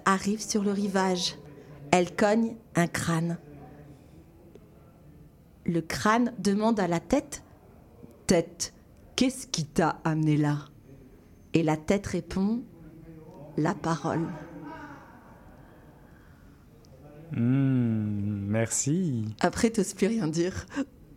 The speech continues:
Speaker 1: Ah, quand t'entends cette histoire,
Speaker 2: Ouais.
Speaker 1: c'est, c'est comme, euh, <laughs>
Speaker 2: Ça finit par la parole et ça donne envie de, de
Speaker 1: De,
Speaker 2: garder
Speaker 1: de
Speaker 2: le
Speaker 1: te
Speaker 2: silence.
Speaker 1: taire. <laughs> Oui, c'est ça.
Speaker 2: <laughs> Ça, c'est la première histoire dont tu as le souvenir.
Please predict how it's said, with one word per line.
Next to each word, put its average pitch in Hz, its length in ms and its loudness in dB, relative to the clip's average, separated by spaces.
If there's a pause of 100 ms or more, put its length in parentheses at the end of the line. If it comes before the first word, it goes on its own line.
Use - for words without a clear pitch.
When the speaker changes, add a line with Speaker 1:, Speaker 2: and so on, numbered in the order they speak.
(1300)
Speaker 1:
Ah, 196 120 4
quand 190 140 0
t'entends 185 280 0
cette 196 240 -2
histoire, 180 500 2
Speaker 2:
Ouais. 113 300 2
Speaker 1:
c'est, - 340 -4
c'est 156 200 -4
comme, 165 500 -2
euh, 208 40 2 (440)
<laughs> - 680 -10
Speaker 2:
Ça 131 240 2
finit 151 200 2
par 135 160 8
la 131 120 6
parole 147 300 6
et 156 60 2
ça 127 140 2
donne 127 160 4
envie 127 220 2
de, - 140 -8
de 110 500 4 (200)
Speaker 1:
De, 123 120 8
Speaker 2:
garder 135 240 6
Speaker 1:
de - 60 4
Speaker 2:
le - 40 -4
Speaker 1:
te - 60 6
Speaker 2:
silence. - 500 4
Speaker 1:
taire. - 120 4
<laughs> 440 40 4
Oui, - 140 6
c'est 508 300 6
ça. - 180 4
Speaker 2:
<laughs> - 40 -2 (520)
Ça, 165 120 2
c'est 147 100 -2
la 131 100 4
première 190 340 4
histoire 147 360 4 (240)
dont 127 120 4
tu 165 80 2
as 165 40 6
le 160 60 2
souvenir. 110 480 0